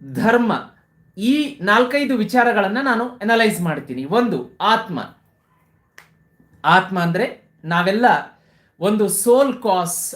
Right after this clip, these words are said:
ಆತ್ಮ ಒಂದು ಉದ್ದೇಶ ತೆಗೆದುಕೊಂಡು ಒಂದು ಜನ್ಮ ಆಗಿರುತ್ತೆ ಆತ್ಮದ್ದು, ಸೋಲ್ದು. ಏನಾಗುತ್ತೆ ಈ ಎರಡು, ಆ, ಸೂರ್ಯಗ್ರಹಣ, ಚಂದ್ರಗ್ರಹಣ ಒಂದೇ ತಿಂಗಳಲ್ಲಿ ಎರಡು ಬಂದ್ರೆ? ಮಳೆ ಪ್ರವಾಹ, ಆತ್ಮ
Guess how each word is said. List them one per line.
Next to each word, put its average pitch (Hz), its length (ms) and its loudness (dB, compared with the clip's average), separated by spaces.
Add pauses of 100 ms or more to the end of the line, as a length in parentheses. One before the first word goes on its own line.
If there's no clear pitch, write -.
(160)
ಆತ್ಮ 233 360 0
ಒಂದು 208 800 -2
ಉದ್ದೇಶ 254 560 2 (100)
ತೆಗೆದುಕೊಂಡು 220 720 -6 (480)
ಒಂದು 202 220 0
ಜನ್ಮ 240 360 0
ಆಗಿರುತ್ತೆ 180 540 0
ಆತ್ಮದ್ದು, 147 540 -6
ಸೋಲ್ದು. 165 560 -8 (360)
ಏನಾಗುತ್ತೆ 196 800 0 (160)
ಈ 190 140 -8
ಎರಡು, 214 500 0 (220)
ಆ, 165 120 -2
ಸೂರ್ಯಗ್ರಹಣ, 214 600 0
ಚಂದ್ರಗ್ರಹಣ 196 520 -4
ಒಂದೇ 196 380 -2
ತಿಂಗಳಲ್ಲಿ 190 460 -2
ಎರಡು 165 220 0
ಬಂದ್ರೆ? 117 400 -8 (1300)
ಮಳೆ 233 460 4
ಪ್ರವಾಹ, 233 640 0 (440)
ಆತ್ಮ 208 540 -2